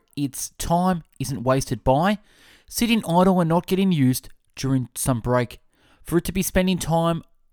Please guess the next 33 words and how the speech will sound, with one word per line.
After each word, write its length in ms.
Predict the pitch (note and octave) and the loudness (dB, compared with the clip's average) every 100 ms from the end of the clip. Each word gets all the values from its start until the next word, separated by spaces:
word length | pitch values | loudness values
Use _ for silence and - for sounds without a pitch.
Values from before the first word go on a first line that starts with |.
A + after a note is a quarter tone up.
| - | -8
on 240 | C3 B2 - - | -2 -2 -2 -6
output 500 | E3 G3 - A#2+ - - - | -4 -4 -4 -6 -6 -12 -6
that's 220 | C3 - D#3 | -6 -4 0
already 320 | D#3 D#3+ D3+ | 2 2 0
defective, 640 | B2+ - B2 - A#2 - - _ _ _ - | -4 -2 -4 -2 -4 -6 -20 _ _ _ -6
making 360 | B2 D3 F3 | 0 0 2
it 80 | E3+ | 2
work 260 | D#3+ D#3+ D#3 | 2 2 0
on 120 | C3+ | -4
something 440 | - F3 E3 B2+ - _ - | -2 -2 0 -4 -6 _ -6
you 140 | C3 | 0
don't 180 | B2+ B2+ | 2 2
need. 280 | B2+ B2+ - - _ _ _ _ - _ D3+ | 0 -4 -6 -16 _ _ _ _ -20 _ 2
You 200 | E3+ F#3 | 4 4
can 340 | - F#3 F#3+ | 2 2 2
increase 400 | F#3+ F3 F#3+ F#3 | 0 0 0 0
the 80 | F3+ | -2
capacity 640 | F#3 D#3+ D#3+ - D3+ D3+ | -2 0 0 0 -2 -4
of 140 | B2 - | -4 -4
the 80 | |
bottleneck 420 | B2 C3 C3+ A#2+ - | -2 -2 0 -2 -2
by 320 | - C#3+ E3 E3 _ _ - - | 0 0 0 -4 _ _ -8 0
only 220 | D3+ F3+ | 2 2
making 260 | E3+ E3+ | 0 0
it 100 | F#3+ | 0
work 280 | D#3 C#3 C3 - | 6 4 4 0
on 160 | C3+ | 0
what 160 | C3+ E3+ | 2 0
it 120 | D#3 | 0
will 120 | F3 | -2
increase 460 | D3+ - F3 F3 - - _ _ - | -2 -2 -2 -2 -4 -14 _ _ -12
throughput 520 | - F#3+ G3+ - - - - - | -2 0 4 4 4 -2 -20 -8
today, 420 | B2 A#2+ C3+ | -4 -2 -2